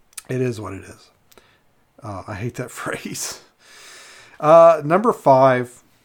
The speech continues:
moving on to number five in the list of the grievances, is, uh, Skoftics. And that,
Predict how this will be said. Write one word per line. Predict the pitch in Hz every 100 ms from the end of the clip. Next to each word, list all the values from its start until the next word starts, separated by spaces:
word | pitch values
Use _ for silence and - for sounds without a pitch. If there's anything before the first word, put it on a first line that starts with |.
| _ _ _ _ _
moving | 131 139
on | 135 123
to | 123
number | 139 143
five | - 143 139 139 139 - _
in | -
the | 123
list | 117 135 143
of | 123
the |
grievances, | 117 127 127 117 127 127 - _ _ - - - -
is, | 127 123 120 117 -
uh, | 123 123
Skoftics. | 120 - 147 196 - - - - _ _ _
And | 127 113 110 110 113 113
that, | 123 156 175